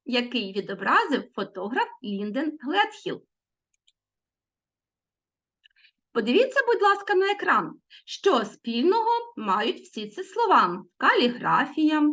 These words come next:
графіті, графік. Мабуть, звернули увагу, що всі вони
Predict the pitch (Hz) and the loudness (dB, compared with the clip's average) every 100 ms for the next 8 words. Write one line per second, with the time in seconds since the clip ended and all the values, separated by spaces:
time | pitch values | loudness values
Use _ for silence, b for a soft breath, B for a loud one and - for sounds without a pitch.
0 | 302 294 453 - - 202 240 - 247 247 | -2 -4 -4 -4 -8 -6 -6 -4 -4 -4
1 | 254 - _ 196 202 196 160 - - - | -6 -16 _ -6 2 2 2 -4 -18 -20
2 | _ _ B B - 202 226 214 214 233 | _ _ B B -4 0 0 0 -2 2
3 | 240 233 240 233 208 190 190 - 180 175 | 2 4 2 2 0 0 -4 -6 -10 -10
4 | - 254 453 453 440 | 0 2 4 4 2